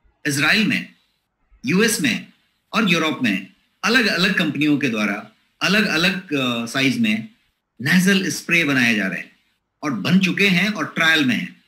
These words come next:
और बहुत जल्दी world में वो बहुत बड़ा size में आने वाले हैं।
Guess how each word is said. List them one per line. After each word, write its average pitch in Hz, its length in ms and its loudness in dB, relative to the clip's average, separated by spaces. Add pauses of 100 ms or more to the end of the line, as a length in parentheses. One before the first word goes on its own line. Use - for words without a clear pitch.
(220)
और 127 60 -6
बहुत 175 280 -2
जल्दी 160 440 2 (380)
world 165 220 2
में 165 400 0 (180)
वो 139 80 -4
बहुत 180 340 -8
बड़ा 147 380 -4
size 139 320 -2
में 147 340 0 (280)
आने 127 160 2
वाले 95 240 -4
हैं। - 160 -20